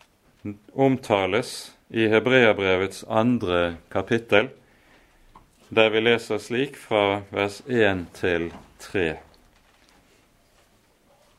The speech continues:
"Derfor må vi så meget mer gi akt på det vi har hørt, for at vi ikke skal drive bort derifra.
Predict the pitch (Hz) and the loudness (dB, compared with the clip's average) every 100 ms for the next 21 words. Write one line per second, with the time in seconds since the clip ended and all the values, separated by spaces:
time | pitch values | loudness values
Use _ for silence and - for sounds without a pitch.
0 | _ _ _ _ _ _ _ _ _ _ | _ _ _ _ _ _ _ _ _ _
1 | _ _ _ _ _ _ _ _ _ _ | _ _ _ _ _ _ _ _ _ _
2 | _ _ _ - 95 139 139 - 123 123 | _ _ _ -4 4 4 4 -2 0 2
3 | 131 127 110 110 113 113 _ _ _ _ | 2 2 2 0 -2 -8 _ _ _ _
4 | - - 123 117 117 123 127 123 120 113 | -10 0 2 4 2 2 -2 2 2 2
5 | 110 117 131 151 - - - 131 127 123 | 2 0 0 -2 -6 -20 -6 -2 2 2
6 | 117 107 101 90 73 - - - _ _ | 4 4 2 0 -4 -10 -20 -20 _ _
7 | _ _ _ _ _ _ _ - 107 104 | _ _ _ _ _ _ _ 0 2 2
8 | 101 110 127 131 123 123 117 110 107 107 | 2 0 0 -2 -2 0 4 4 4 0
9 | 113 117 - - 101 95 90 - 78 | -2 -6 -6 0 0 0 -2 -6 -8